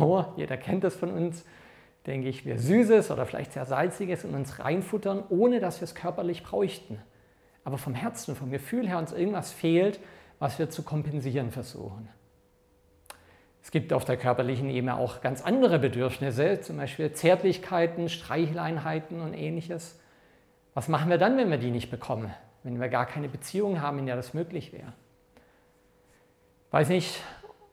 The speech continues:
ob ihr das schon mal gehört habt, aber es gibt beispielsweise die Theorie, dass insbesondere auch Frauen sich Soap-Operas zuwenden, super emotionalen Fernsehserien, wo man sich identifizieren kann mit den Protagonistinnen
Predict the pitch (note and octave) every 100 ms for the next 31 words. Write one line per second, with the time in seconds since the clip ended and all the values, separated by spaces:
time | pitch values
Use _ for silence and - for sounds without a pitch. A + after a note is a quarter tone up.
0 | - C#3+ - D3 C#3 C#3 D#3+ E3 D#3+ G3+
1 | D3 B2 - A#2 C3 A#2+ - - - -
2 | C3 - C#3+ B2+ C3+ C3+ C#3 C3+ C3 -
3 | C3 D3 C3+ C#3 G3+ A3 D3+ - - -
4 | - - - _ _ - C#3+ D3+ B2+ C3+
5 | C3 B2 A#2 - - G3 A#3 A3+ F#3+ -
6 | - - C#3 D3 D#3+ - - - - B3+
7 | - E3+ E3 D3+ B2 A2+ - D3 B2 A2
8 | A2 A2+ - - - B3 B3 - F3+ F#3
9 | - D#3+ C#3+ E3+ E3 D#3+ - C#3 E3+ D3+
10 | D#3 D#3+ D3+ D3 D3 D3+ - - - -
11 | - - D#3 D#3+ D#3 E3 - F3 D3+ D3+
12 | - E3 - A#3 G#3 E3+ - C3 C3+ C3
13 | C#3 C3+ C3+ - D3+ D3 C#3+ C#3+ D#3 -
14 | C#3 A2+ G2+